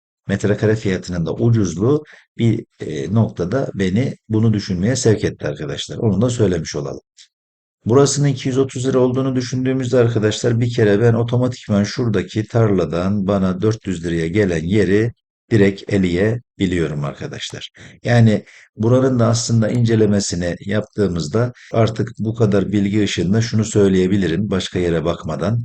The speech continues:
Burada metrekaresi iki yüz liraya benzer nitelikte yer var. Bunun da kadastro yolu var, onun da kadastro yolu var. Ee, burada yine aynı yer var. İki yüz elli liraya,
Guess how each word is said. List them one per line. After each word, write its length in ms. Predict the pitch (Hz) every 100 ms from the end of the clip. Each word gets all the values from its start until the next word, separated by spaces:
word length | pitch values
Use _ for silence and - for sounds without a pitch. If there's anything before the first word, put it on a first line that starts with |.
| - - -
Burada 460 | 104 117 110 113 107
metrekaresi 720 | 113 117 104 110 104 101 107
iki 200 | - 120
yüz 140 | 101
liraya 240 | 101 101 95
benzer 380 | 98 95 101
nitelikte 480 | 98 - 82 80 -
yer 220 | 73 87
var. 340 | 107 110 110 -
Bunun 240 | 92 101 101
da 100 | 90
kadastro 520 | - 82 - 78 73
yolu 240 | 73 76
var, 120 | 73 76
onun 300 | - 101 87
da 80 |
kadastro 520 | 78 73 73 - - 76
yolu 260 | 73 73
var. 260 | 98 117 117 - - - - -
Ee, 640 | 82 82 80 78 78 80 85
burada 560 | 98 117 113 113 107 -
yine 420 | 101 101 104 101 -
aynı 300 | 101 101 98
yer 200 | 98 101
var. 240 | 95 90 85
İki 280 | - -
yüz 140 | 98 87
elli 260 | 92 92
liraya, 340 | 82 82 80